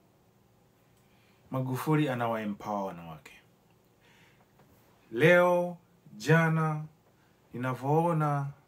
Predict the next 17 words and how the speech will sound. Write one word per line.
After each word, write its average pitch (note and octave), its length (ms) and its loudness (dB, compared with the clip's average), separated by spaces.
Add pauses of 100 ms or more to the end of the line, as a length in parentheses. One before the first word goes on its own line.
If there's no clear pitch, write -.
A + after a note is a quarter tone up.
Mama B2 300 -8
Samia B2 600 -4 (200)
anavyofanya G#2+ 640 -10
kazi, D#3+ 540 -10 (1200)
nafikiria B2+ 480 -4
kwamba, A2+ 360 -4
"Da, F3 320 -6 (1400)
this C#3+ 240 -4
man," C3+ 300 -2 (960)
yani D#3 280 4
anawa-empower B2 840 -2
wanawake A#2+ 460 -6
kwamba G#2+ 280 -8
wawe G2+ 280 -10
na F#2+ 100 -16
power. - 420 -14 (840)
Hmm? D#3 240 -4